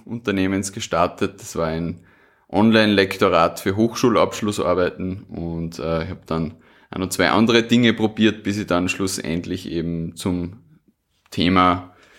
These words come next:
Stimmungsmessung in Organisationen als Alternative eben zur traditionellen Mitarbeiterbefragung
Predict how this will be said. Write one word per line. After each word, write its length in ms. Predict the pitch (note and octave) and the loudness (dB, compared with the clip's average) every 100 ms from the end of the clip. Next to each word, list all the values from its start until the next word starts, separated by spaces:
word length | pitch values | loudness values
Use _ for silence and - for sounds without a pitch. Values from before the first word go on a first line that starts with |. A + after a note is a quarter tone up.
| _ _ | _ _
Stimmungsmessung 880 | - C3 C#3 C3 A2+ G#2+ G#2+ - G2+ | 0 4 6 6 6 4 4 2 4
in 140 | G2 | 4
Organisationen 1000 | - E2+ F#2 F#2+ G2 G2 F2+ F2+ F#2 F#2 | 2 2 2 2 -2 0 2 2 4 2
als 320 | - E2 - | 2 0 0
Alternative 680 | - F2 - F2+ E2 F#2+ G2 | -2 -2 0 0 0 -2 2
eben 320 | E2+ E2+ F2 E2+ | 4 4 2 0
zur 320 | F#2 E2+ E2 | 0 2 0
traditionellen 760 | C2+ D2+ E2 - D#2 D#2+ F2+ F2 | -2 -2 -2 -4 0 0 0 0
Mitarbeiterbefragung 1200 | A2 A2+ F#2+ F#2 G2 F#2+ - D2+ F2 F#2+ F#2+ | 0 4 4 2 -2 -4 0 2 2 0 -4